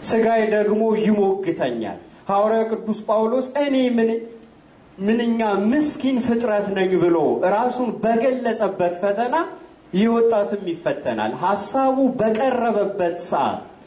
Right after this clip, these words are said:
ሰይጣንና ሰራዊቱ እኛን የሚያጠምዱበትን ሐሳብ ወደ እኛ አይላኩ ማለት አንችልም። የሚላከውን ፈተና መከላከል አንችልም። ፈተና አይድረስብን ማለት አንችልም። የሚመጣውን ፈተና ግን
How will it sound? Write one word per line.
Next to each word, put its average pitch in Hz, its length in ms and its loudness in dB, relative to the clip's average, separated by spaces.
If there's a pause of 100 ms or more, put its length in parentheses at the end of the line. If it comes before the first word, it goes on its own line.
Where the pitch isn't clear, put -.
(220)
ሰይጣንና 208 560 0 (100)
ሰራዊቱ 196 520 0 (120)
እኛን 214 340 0
የሚያጠምዱበትን 185 1120 0
ሐሳብ 202 440 0 (380)
ወደ 196 300 2
እኛ 214 180 2 (160)
አይላኩ 180 540 0
ማለት 190 380 -2
አንችልም። 120 560 -6 (520)
የሚላከውን 220 800 2
ፈተና 202 360 0 (100)
መከላከል 190 720 0
አንችልም። 151 560 -2
ፈተና 220 420 0
አይድረስብን 196 760 0
ማለት 208 360 0
አንችልም። 135 560 -6 (1200)
የሚመጣውን 208 1000 0
ፈተና 185 420 0 (160)
ግን 302 160 -2